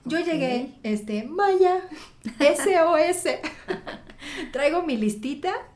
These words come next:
Speaker 1: de, de todas las cosas por las que he transitado de salud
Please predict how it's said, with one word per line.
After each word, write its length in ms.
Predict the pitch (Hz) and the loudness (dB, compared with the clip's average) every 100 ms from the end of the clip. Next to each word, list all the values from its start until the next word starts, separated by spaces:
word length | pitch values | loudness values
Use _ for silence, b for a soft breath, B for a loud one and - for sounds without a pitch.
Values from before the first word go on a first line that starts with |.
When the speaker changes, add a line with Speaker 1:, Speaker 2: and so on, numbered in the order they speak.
| - | -20
Speaker 1:
de, 420 | 180 196 190 190 190 | -10 -8 -6 -8 -8
de 120 | 190 | -10
todas 340 | 190 196 202 | -10 -8 -6
las 160 | 196 175 | -6 -8
cosas 400 | 190 190 190 - B B B | -12 -10 -12 -14 B B B
por 120 | 214 190 | -4 -2
las 160 | 196 | -2
que 100 | 226 | -4
he 40 | 220 | -4
transitado 600 | 226 214 214 208 208 208 | -2 -2 -4 -2 -2 0
de 120 | 196 | -4
salud 480 | - 185 202 262 | -6 -6 -4 -2